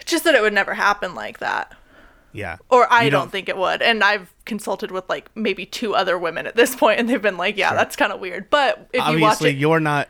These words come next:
Speaker 2: you're not speaking for all of womandom,
Speaker 1: <laughs> I am
Speaker 2: womandom.
Speaker 1: not speaking for all of womandom,
Speaker 2: <clears throat>
Speaker 1: but
Speaker 2: But you don't think that that is a, like, at all possible thing to happen.
Speaker 1: And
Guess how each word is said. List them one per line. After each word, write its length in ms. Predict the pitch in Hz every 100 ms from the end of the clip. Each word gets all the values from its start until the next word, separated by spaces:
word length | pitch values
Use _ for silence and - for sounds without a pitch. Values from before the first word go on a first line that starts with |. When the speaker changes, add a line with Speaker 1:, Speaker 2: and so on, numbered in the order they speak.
| -
Speaker 2:
you're 220 | 139 180
not 180 | 185 151
speaking 420 | - 151 135 131
for 240 | - 127 120
all 220 | 120 123
of 140 | 113
womandom, 580 | 113 113 113 104 101 110
Speaker 1:
<laughs> 60 | -
I 40 |
am 60 | 120
Speaker 2:
womandom. 640 | 123 131 131 247 - 320 294
Speaker 1:
not 300 | 226 302 -
speaking 340 | 302 285 269
for 100 | 262
all 220 | - 220
of 140 | 233 208
womandom, 640 | 214 208 208 202 - 226
Speaker 2:
<clears throat> 20 |
Speaker 1:
but 300 | 170 226 196 - 123
Speaker 2:
But 240 | 135 143 135
you 300 | 123 165 165
don't 280 | 147 139 131
think 380 | 135 117 -
that 220 | 117 110 - - 110
that 260 | 113 107 -
is 240 | 104 101
a, 220 | 101 98 - _ _ _ _ _ -
like, 200 | 127 -
at 180 | 123 123
all 400 | 120 123 107 98 - _ _
possible 680 | - 117 107 104 104 92 92 -
thing 240 | 113 98
to 80 | 95
happen. 480 | 92 107 - - -
Speaker 1:
And 260 | 247 240